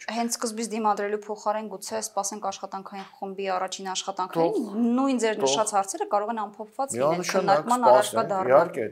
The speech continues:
Speaker 2: թող լինեն, բայց եկեք չմոռանանք նաև այն անցյալը, որ կա, որ անգամ խորհրդային շրջանում, ը, հայկական գնացքները Ադրբեջանով, որը նույն պետության մի մասն էր կազմում, անցել են շատ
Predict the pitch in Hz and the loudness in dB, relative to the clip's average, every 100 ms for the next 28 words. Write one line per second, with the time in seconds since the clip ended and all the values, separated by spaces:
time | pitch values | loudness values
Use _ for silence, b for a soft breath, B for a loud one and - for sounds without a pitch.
0 | 123 123 120 117 117 180 226 143 131 127 | -2 -2 -2 -4 -4 -4 -2 0 0 -2
1 | 131 139 139 - 120 117 117 127 151 - | -8 -10 -12 -10 -4 -2 -2 -6 -8 -6
2 | 113 123 110 107 113 101 110 113 113 92 | -4 -2 -4 -6 -6 -8 -6 -8 -6 -10
3 | 85 - - 90 117 - B B B B | -12 -14 -10 -10 -10 -14 B B B B
4 | 104 113 113 135 113 107 107 107 110 113 | 0 0 0 -6 -2 -2 -2 -2 -4 -4
5 | - 101 101 101 95 123 202 233 b b | -8 -10 -8 -6 -6 -8 -10 -14 b b
6 | b b - 98 98 92 80 85 87 101 | b b -8 -4 0 2 2 2 0 -2
7 | 110 131 131 139 104 101 107 107 - 151 | -2 -2 0 -2 -2 -4 -4 -4 -6 -6
8 | 196 208 202 - 101 104 107 98 107 113 | -4 -6 -10 -4 -2 0 -2 -2 -2 0
9 | 110 113 101 98 110 107 101 117 131 120 | 2 2 -2 -2 -2 0 0 -2 -2 -4
10 | 95 87 87 98 95 87 85 85 - 78 | -8 -8 -12 -10 -10 -14 -14 -14 -14 -18
11 | - 82 82 87 131 214 208 104 107 - | -16 -14 -14 -14 -14 -14 -6 -4 -2 -4
12 | 170 190 196 b b b b - - 120 | -4 -6 -10 b b b b -16 -4 2
13 | 143 156 | 2 0